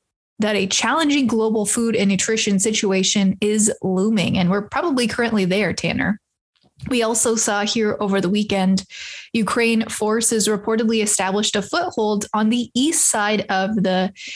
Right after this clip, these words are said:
Dnipro River near Kherson in recent days,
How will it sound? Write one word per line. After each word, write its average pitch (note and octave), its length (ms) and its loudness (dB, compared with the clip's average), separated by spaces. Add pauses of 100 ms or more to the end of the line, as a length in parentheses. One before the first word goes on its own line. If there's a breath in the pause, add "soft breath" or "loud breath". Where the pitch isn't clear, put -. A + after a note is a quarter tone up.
(240 loud breath)
Dnipro G#3 640 0
River G3+ 640 0 (200)
near G3 340 2
Kherson A3+ 580 0
in F#3+ 240 2
recent A3 500 0
days, F#3 560 0